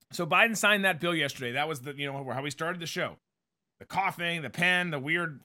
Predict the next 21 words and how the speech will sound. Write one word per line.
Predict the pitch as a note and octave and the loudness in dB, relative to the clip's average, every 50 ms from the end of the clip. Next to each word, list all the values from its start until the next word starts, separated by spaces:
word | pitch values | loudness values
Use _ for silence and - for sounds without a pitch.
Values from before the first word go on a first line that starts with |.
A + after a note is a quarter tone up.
| _ - | _ -2
handing | D#3+ F3 F3 E3+ E3+ D#3+ | 0 0 0 0 -4 -6
the | C#3 | -6
pen | - E3 E3 E3+ | -4 -4 -4 -4
to | D#3+ C#3+ | -4 -4
Manchin, | C#3 D#3 D#3+ E3 D3+ - D#3+ D#3 D3 D3 D3+ C#3+ - _ _ _ _ _ _ _ _ _ _ _ _ _ _ _ _ _ | -2 0 0 0 0 -2 -2 -2 -2 -2 -6 -8 -10 _ _ _ _ _ _ _ _ _ _ _ _ _ _ _ _ _
and | - C3+ C3+ | -10 -6 -4
then | C3+ C3+ B2+ | -4 -4 -2
giving | C3+ D3+ D3 D3 D3 D3 | -2 -2 -2 -2 -2 -4
everyone | D3 D3 D3 D3 C#3+ C#3 | -4 -4 -4 -6 -6 -4
else | C#3 C3+ C#3 C3+ - | -6 -6 -6 -8 -8
in | C#3+ | -10
the | C3 B2 | -10 -8
room | B2 C3 B2+ B2 | -8 -8 -8 -8
covid. | A#2+ - D#3+ D#3 D3 C#3 C3+ C3 B2 A2+ _ _ _ _ _ _ _ _ _ _ _ _ _ _ _ _ _ _ _ _ _ _ _ _ _ _ _ _ _ _ _ - | -8 -6 -6 -4 -4 -4 -6 -8 -10 -12 _ _ _ _ _ _ _ _ _ _ _ _ _ _ _ _ _ _ _ _ _ _ _ _ _ _ _ _ _ _ _ -6
And | E3 E3 F3 | -4 0 4
in | G#3+ B3+ C4 | 4 4 6
that | A#3+ G3+ G3 G#3 - | 6 4 4 4 2
bill, | - F3 E3+ F#3 F#3+ | 0 2 2 4 4
as | F3 E3+ D#3 | 2 0 0
we've | F#3+ G#3 G3+ F3+ | -2 -4 -4 -4
discussed, | G3 F#3 - - - G3+ G3 E3+ D#3+ E3+ - - - - - - - | -6 -6 -6 -6 -2 -2 0 0 0 -2 -4 -8 -10 -12 -12 -12 -16